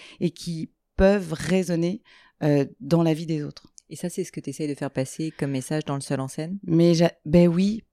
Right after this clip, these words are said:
Speaker 1: parce que j'en ai besoin. Tu sais, euh, ça va te paraître très bizarre. <laughs>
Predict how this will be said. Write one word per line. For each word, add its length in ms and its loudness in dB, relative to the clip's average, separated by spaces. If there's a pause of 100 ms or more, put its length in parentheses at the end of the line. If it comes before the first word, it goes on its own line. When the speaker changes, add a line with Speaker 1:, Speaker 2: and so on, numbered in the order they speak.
Speaker 1:
parce 160 4
que 100 2
j'en 160 2
ai 80 2
besoin. 380 0 (220)
Tu 100 -6
sais, 360 0 (500)
euh, 280 2 (380)
ça 160 -10
va 80 -4
te 80 -8
paraître 220 -6
très 180 -6
bizarre. 300 -8 (260)
<laughs> 140 -16